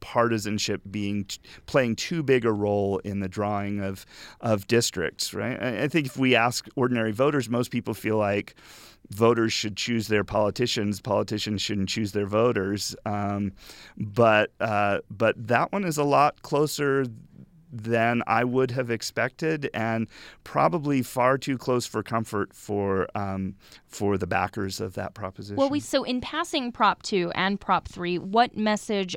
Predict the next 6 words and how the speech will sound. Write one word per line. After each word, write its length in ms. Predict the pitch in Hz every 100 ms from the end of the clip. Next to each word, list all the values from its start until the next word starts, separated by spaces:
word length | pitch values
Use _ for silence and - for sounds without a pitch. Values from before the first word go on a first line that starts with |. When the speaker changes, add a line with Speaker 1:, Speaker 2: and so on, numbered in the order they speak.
| -
Speaker 2:
are 240 | 202 202 208
voters 420 | 185 175 170 160
sending 540 | - 185 175 175 165
to 180 | 170 -
Utah 420 | 175 160 156 160 165
lawmakers? 760 | 156 165 - - 76 - -